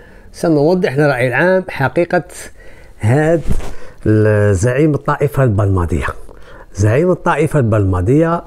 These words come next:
اللي يتهم الناس بالباطل وبالباطل، وأتحداه للمرة الألف أن يثبت ما قاله.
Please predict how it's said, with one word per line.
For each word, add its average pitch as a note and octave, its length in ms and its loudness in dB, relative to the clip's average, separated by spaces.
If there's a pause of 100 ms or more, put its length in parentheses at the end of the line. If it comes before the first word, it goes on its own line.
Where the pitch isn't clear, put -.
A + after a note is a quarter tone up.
اللي A2 520 2 (360)
يتهم C#3+ 500 0
الناس B2 480 2
بالباطل A2+ 1000 0 (500)
وبالباطل، A#2+ 800 2
وأتحداه A#2+ 1080 0
للمرة A2+ 640 2
الألف C3 520 -2 (480)
أن A2+ 340 4
يثبت - 640 -4 (520)
ما G#2 180 2
قاله. E2 420 -4